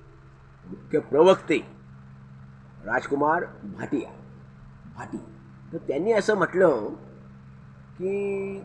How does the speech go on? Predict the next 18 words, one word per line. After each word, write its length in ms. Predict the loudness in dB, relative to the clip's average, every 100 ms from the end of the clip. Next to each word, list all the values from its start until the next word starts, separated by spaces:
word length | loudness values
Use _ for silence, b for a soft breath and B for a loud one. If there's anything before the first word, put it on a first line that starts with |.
| -14 -18 -20 -6
"मी 160 | 0 6
देवळात 360 | 6 8 4
जात 320 | 2 0 0
नाही." 320 | -2 -2 -2 -4 -6 -18 -20 -20 -20 -20 -20 -20 -18
याचं 180 | -6 -4
कारण, 540 | 0 4 4 4 0 -8 -16 -20 -10
मी 160 | 0 2
देव 260 | 2 0 2
मानत 240 | 2 2 0
नाही, 120 | -2
देवाचं 380 | -2 -2 -2 -2
अस्तित्वच 400 | -4 -2 0 2
मानत 280 | 0 0
नाही, 200 | -4 -6 -12 -20 -20 -20 -20 -20 -20 -20 -18 -18 -18 -10
मी 120 | -4
देवळात 220 | 0 0
जाऊ 180 | 2 2
कशाला? 560 | 2 0 0 -2 -4